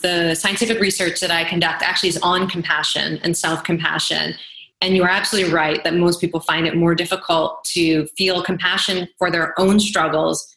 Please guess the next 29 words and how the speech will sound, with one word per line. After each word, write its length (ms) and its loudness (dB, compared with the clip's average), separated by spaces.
than 160 2
for 240 0
almost 400 4
anyone 240 4
else's. 680 -4
Um, 340 2
we 80 6
could 100 0
talk 240 0
for 80 2
hours 400 2
about 220 0
why 220 0
that 240 0
is. 480 -6
But 180 -2
so 200 0
acknowledging 580 2
that 100 0
that's 240 -2
a 60 -10
challenge. 580 -2
What 260 0
compassion 580 2
is, 560 2
is 180 -2
it 140 -4
is 300 0
recognizing 1000 0